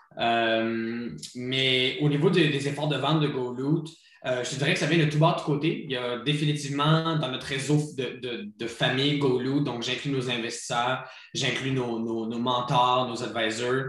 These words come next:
euh, qui vont nous présenter à certaines de leurs relations. Euh, j'ai participé à toutes sortes d'événements, que ce soit Cité Montréal en virtuel, et cetera. Donc, euh, le Web Summit,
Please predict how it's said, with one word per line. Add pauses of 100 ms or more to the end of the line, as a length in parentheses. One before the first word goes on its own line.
(440)
euh,
qui
vont
nous
présenter
à
certaines
de
leurs
relations. (320)
Euh,
j'ai
participé
à
toutes
sortes
d'événements,
que
ce
soit
Cité
Montréal
en
virtuel,
et
cetera.
Donc,
euh,
le
Web
Summit,